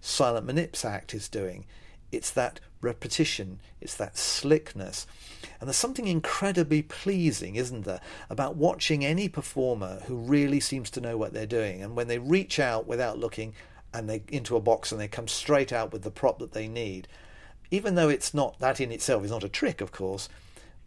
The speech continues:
but it, it's such a nice thing to watch because it is so,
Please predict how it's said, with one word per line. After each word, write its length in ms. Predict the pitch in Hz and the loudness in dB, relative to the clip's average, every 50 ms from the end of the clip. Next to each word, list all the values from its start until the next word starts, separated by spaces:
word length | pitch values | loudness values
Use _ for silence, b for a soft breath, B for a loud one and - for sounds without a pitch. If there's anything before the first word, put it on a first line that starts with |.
| - | 0
but 160 | - 139 139 135 | 2 2 4 4
it, 180 | 139 131 - - - | 2 -2 -4 -6 -6
it's 220 | 135 135 - - | -6 -6 -4 -6
such 380 | - - - 160 147 151 - - | -4 0 2 2 2 2 0 -2
a 60 | 151 | -2
nice 600 | 143 139 135 135 127 131 135 - - - - - - - - | -2 0 -2 -2 -2 -2 -4 -4 -4 -6 -6 -8 -10 -14 -14
thing 380 | - - 135 123 120 123 - - - | -8 -8 -8 -8 -8 -12 -12 -10 -4
to 120 | - 131 | -4 -2
watch 500 | 113 113 110 92 - - - - - B B B B B B B | 0 0 0 -2 -2 -4 -8 -10 -10 B B B B B B B
because 220 | - 101 120 107 | -8 -8 -4 -4
it 120 | 123 - - | -4 -4 -2
is 180 | - 113 107 - | -4 -2 0 0
so, 440 | - - - 107 104 104 98 104 | 0 0 0 0 -2 -2 -6 -8